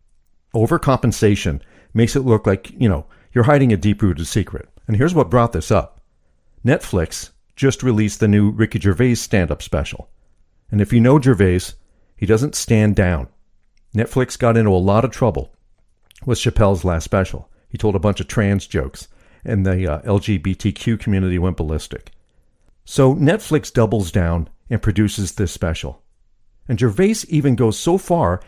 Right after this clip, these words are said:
as to explain how his jokes work, how you can tell that he's not serious. He's just making jokes. This isn't how he feels.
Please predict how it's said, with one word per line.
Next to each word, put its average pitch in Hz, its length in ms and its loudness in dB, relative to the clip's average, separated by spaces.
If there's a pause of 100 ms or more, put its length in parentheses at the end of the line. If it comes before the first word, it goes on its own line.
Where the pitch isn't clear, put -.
(140)
as 120 160 -2
to 135 80 -4
explain 143 500 0
how 135 240 0
his 113 260 0
jokes 110 400 -2
work, 71 300 -10 (440)
how 117 100 -2
you 123 160 4
can 123 180 0
tell 139 240 2
that 98 140 0
he's 107 240 -2
not 98 180 -2
serious. 98 520 -4 (440)
He's 104 160 -6
just 110 220 -2
making 98 360 -2
jokes. 120 480 -2 (300)
This - 200 -4
isn't 139 360 0
how 101 220 -2
he 98 80 0
feels. - 440 -6